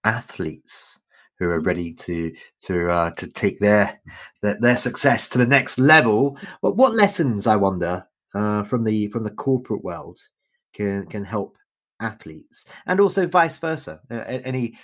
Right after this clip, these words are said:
Speaker 1: any lessons that you, you've picked up from working with athletes that you take back to the corporate world?
Speaker 2: Yeah, the, the athlete, uh, projects c-, uh, come from my partnership with, with, uh, my husband, and, and, uh, he is an,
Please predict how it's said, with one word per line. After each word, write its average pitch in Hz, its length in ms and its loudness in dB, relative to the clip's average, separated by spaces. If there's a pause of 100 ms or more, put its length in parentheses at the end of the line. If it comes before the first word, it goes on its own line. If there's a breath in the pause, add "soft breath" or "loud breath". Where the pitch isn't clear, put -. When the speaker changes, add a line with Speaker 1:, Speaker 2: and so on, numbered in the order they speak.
(140 loud breath)
Speaker 1:
any 117 200 -4
lessons 113 360 -8
that 113 100 -12
you, 104 280 -10
you've 110 280 -12
picked 107 220 -14
up 104 200 -6
from 101 160 -16
working 104 260 -6
with 95 120 -14
athletes 98 520 -10
that 101 200 -12
you 101 120 -16
take 104 240 -14
back - 180 -8
to - 100 -20
the - 60 -20
corporate 127 340 -14
world? - 220 -20 (1400)
Speaker 2:
Yeah, 226 320 0
the, 208 300 -4
the 226 160 -6
athlete, 285 840 -2
uh, 202 340 -4
projects 190 680 -4
c-, - 160 -12
uh, 196 120 -4
come 226 260 -2
from 208 180 -4
my 180 120 -2
partnership 175 720 -4
with, 165 360 -6
with, 170 380 -2
uh, 165 220 -2
my 156 140 -2
husband, 170 540 0
and, 151 460 -4
and, 156 380 -4
uh, 147 80 -2
he 226 460 -2
is 165 360 2
an, 131 160 -4